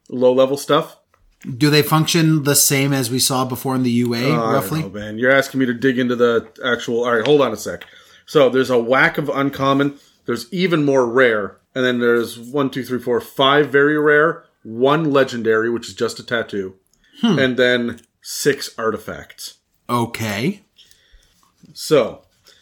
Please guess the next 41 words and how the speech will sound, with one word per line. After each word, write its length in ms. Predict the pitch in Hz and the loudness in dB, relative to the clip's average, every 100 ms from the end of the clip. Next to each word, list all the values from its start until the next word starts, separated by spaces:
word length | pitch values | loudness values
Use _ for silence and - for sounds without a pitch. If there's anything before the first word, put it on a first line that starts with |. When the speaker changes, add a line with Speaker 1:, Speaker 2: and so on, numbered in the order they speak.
| _ | _
Speaker 1:
magical 380 | 143 180 175 202 | 2 2 2 -2
tattoos. 720 | 175 156 156 151 135 131 131 135 | 2 2 2 2 4 2 0 -4
Um, 640 | 127 127 131 131 131 113 _ _ - _ - - 139 | 0 0 0 0 -2 -4 _ _ -20 _ -16 -12 -2
the 100 | 139 | 2
rarer 240 | 156 170 | 6 6
the 260 | 165 147 - - | 4 2 -2 -6
tattoo 460 | 147 147 - 165 | -2 0 2 4
is, 140 | 165 143 | 4 2
the 60 | 135 | 2
more 140 | 127 | 0
space 360 | - 151 143 - | 0 2 2 0
it 80 | |
typically 280 | 151 143 135 | -4 0 2
occupies 420 | 127 123 - 131 123 | 2 0 0 0 0
on 80 | |
a 40 | 117 | -6
creature's 420 | - 120 107 101 | -6 -8 -8 -10
skin. 400 | - 160 156 151 | -6 -2 0 0
Once 240 | 120 113 | -2 -4
inscribed 460 | 117 117 - 123 120 | -10 -8 -2 0 0
on 100 | 117 | -4
a 60 | 107 _ _ - | -8 _ _ -8
creature's 320 | 131 120 - | -6 -6 -2
body, 440 | 139 139 143 143 - - | 2 4 2 0 -8 -2
damage 340 | 151 156 156 | 0 0 -2
or 80 | 135 | -4
injury 320 | 151 147 151 | -4 -2 0
doesn't 280 | 135 123 123 | 2 0 -2
impair 260 | 107 127 127 | -4 -2 -2
the 80 | |
tattoo's 400 | - 127 - 110 | -2 -4 -4 -8
function, 500 | - 135 131 139 139 _ _ _ 147 | -6 -6 -4 -6 -6 _ _ _ -6
even 160 | 123 | -6
if 60 | 113 | -6
it's 160 | 117 | -10
defaced. 560 | - - 139 139 139 - _ _ | -10 0 2 2 -2 -16 _ _
Uh, 260 | 120 120 117 | -6 0 0
you 100 | 120 | 0
can 120 | 117 | -4
customize 600 | - 151 - 151 151 139 | -4 -2 0 0 0 0
it, 140 | 143 | -6